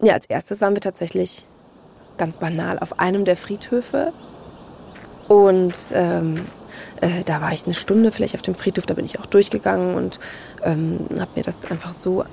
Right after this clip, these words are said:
mal angeguckt, auch in dem Moment, wo ich noch nicht wusste, ob er da liegt. Aber da, du gehst ja durch den Friedhof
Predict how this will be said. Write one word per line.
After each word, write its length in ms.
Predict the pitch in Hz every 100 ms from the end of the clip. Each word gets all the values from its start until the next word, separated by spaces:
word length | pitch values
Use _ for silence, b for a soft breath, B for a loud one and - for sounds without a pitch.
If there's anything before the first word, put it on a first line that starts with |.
| -
mal 140 | 180 -
angeguckt, 640 | 180 185 185 - 185 -
auch 140 | 165
in 140 | - 170
dem 100 | 175
Moment, 260 | 175 165
wo 60 | 170
ich 100 | 170
noch 80 | 180
nicht 220 | 175 196
wusste, 220 | 185 -
ob 80 | 190
er 80 | 175
da 80 | 170
liegt. 240 | 175 -
Aber 80 | 175
da, 120 | 185
du 180 | 190 196
gehst 180 | 214 233
ja 60 |
durch 120 | 202
den 200 | 190 196
Friedhof 580 | 214 - - 277 269 262